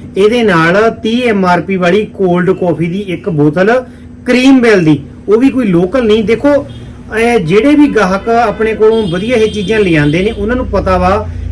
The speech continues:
ਕਿ ਆਪਾਂ ਕਦੇ ਵੀ ਕੋਈ ਹਲਕੀ ਚੀਜ਼ ਨਹੀਂ ਦਿੰਦੇ, ਬ੍ਰਾਂਡਡ ਚੀਜ਼ਾਂ ਨੇ। ਕਰੀਮ ਬੈਲ ਦੀ ਆ, ਇਹ ਵੀ ਕੋਈ ਲੋਕਲ ਨਹੀਂ ਹੈ, ਕਰੀਮ ਬੈਲ ਦੀ ਕਾਫੀ ਆ। ਸੋ ਕੋਲਡ ਕਾਫੀ ਬਿਲਕੁਲ ਹੀ ਫ੍ਰੀ ਹੈ ਡਾਬਰ ਦੀ ਇੱਕ ਡੱਬੇ ਦੇ ਨਾਲ ਆਉਣ ਵਾਲੀ ਪੱਚੀ ਤਰੀਕ ਨੂੰ।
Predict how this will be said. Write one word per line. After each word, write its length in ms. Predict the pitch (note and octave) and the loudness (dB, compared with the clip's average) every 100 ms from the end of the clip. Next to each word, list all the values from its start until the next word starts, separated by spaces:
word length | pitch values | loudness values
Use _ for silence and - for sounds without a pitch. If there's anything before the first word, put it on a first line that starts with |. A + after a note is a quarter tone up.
| - | 0
ਕਿ 100 | A3+ | 0
ਆਪਾਂ 280 | G#3+ A#3 A#3 | 0 0 0
ਕਦੇ 280 | - C4+ | 0 0
ਵੀ 80 | C4+ | 0
ਕੋਈ 160 | A3 C4 | 0 -2
ਹਲਕੀ 420 | E3+ E3+ E3 G#3 | 0 -2 -2 -6
ਚੀਜ਼ 220 | - G#3 | -4 -4
ਨਹੀਂ 180 | G3+ G#3 | -2 -2
ਦਿੰਦੇ, 420 | F#3 F3 G3+ G#3+ - - - | -2 0 2 2 0 -14 -8
ਬ੍ਰਾਂਡਡ 500 | D3 E3 F3 F#3+ G#3 | -2 0 0 0 -2
ਚੀਜ਼ਾਂ 320 | G3+ E3+ F#3+ | -4 -4 0
ਨੇ। 320 | G3+ G#3+ A3 F#3 | 2 2 0 -2
ਕਰੀਮ 320 | G#3 G3+ A3 | 0 2 2
ਬੈਲ 180 | G#3 G3 | 2 2
ਦੀ 160 | F#3 G3+ | 2 2
ਆ, 40 | |
ਇਹ 180 | G#3 F#3 | 2 0
ਵੀ 120 | A3+ | -4
ਕੋਈ 160 | G#3 G#3 | -2 0
ਲੋਕਲ 400 | E3 E3+ A3 G3+ | 0 0 0 2
ਨਹੀਂ 180 | E3 | 2
ਹੈ, 80 | E3 | 0
ਕਰੀਮ 380 | F#3 F#3+ F3 E3+ | -2 -6 -4 -2
ਬੈਲ 160 | E3+ E3+ | -2 -2
ਦੀ 200 | F#3 E3 | -4 -6
ਕਾਫੀ 340 | E3+ D3+ D3 F#3 | -4 -4 -2 -2
ਆ। 200 | G#3+ G#3+ - - - | -2 -6 -18 -20 -20
ਸੋ 160 | - G#3+ | -2 0
ਕੋਲਡ 360 | G#3+ F#3+ F#3 | 2 0 2
ਕਾਫੀ 300 | F#3+ G3+ F3 | 0 -2 -4
ਬਿਲਕੁਲ 380 | G3 D3+ F3 A3 | -2 -2 0 -4
ਹੀ 60 | A3 | -4
ਫ੍ਰੀ 300 | E3 F#3 G#3 | -6 -2 -2
ਹੈ 40 | |
ਡਾਬਰ 380 | G3+ D#3+ C#3+ D3+ | 0 0 0 0
ਦੀ 120 | D#3 | -2
ਇੱਕ 340 | F#3+ E3+ E3 G3+ | -4 -6 -6 -6
ਡੱਬੇ 380 | F3+ D3+ C#3+ D#3 | -2 0 0 0
ਦੇ 120 | F3 | 0
ਨਾਲ 500 | D#3 C3+ C#3 G3 A3+ - - - | -2 0 0 0 -2 -10 -20 -6
ਆਉਣ 200 | G3 G3 | 0 0
ਵਾਲੀ 200 | F#3 G#3 | 2 0
ਪੱਚੀ 380 | - A#3 - F#3 | 0 -4 -4 -6
ਤਰੀਕ 220 | D3 C#3+ | -4 -4
ਨੂੰ। 180 | C3 A#2+ | -4 -12